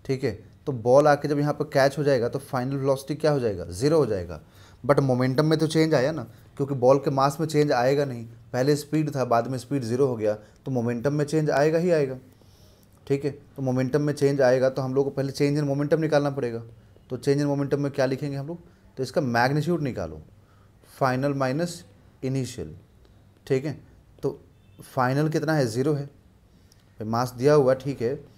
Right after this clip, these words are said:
but फाइनल ज़ीरो है, और इनिशियल यहाँ पे मान लीजिए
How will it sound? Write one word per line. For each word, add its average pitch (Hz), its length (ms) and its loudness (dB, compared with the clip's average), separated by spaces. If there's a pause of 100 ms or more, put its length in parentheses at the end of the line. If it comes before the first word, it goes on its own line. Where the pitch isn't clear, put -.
(500)
but 117 120 -2
फाइनल 135 320 0
ज़ीरो 147 240 2
है, 117 140 -6 (520)
और 127 160 -2
इनिशियल 147 560 -2 (1120)
यहाँ 120 180 -4
पे 123 80 -8
मान 123 180 -2
लीजिए 120 360 -4